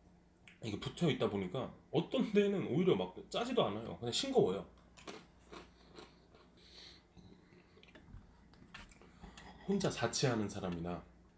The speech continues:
간식거리 좋아하는 사람이나 뭐 앞에 티비나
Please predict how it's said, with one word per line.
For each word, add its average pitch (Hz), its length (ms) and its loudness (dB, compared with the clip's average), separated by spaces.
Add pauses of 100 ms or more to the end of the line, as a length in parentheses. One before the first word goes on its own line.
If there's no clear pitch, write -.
(480)
간식거리 127 500 0
좋아하는 117 320 2
사람이나 107 440 -4
뭐 90 160 -6
앞에 120 300 -2
티비나 160 560 0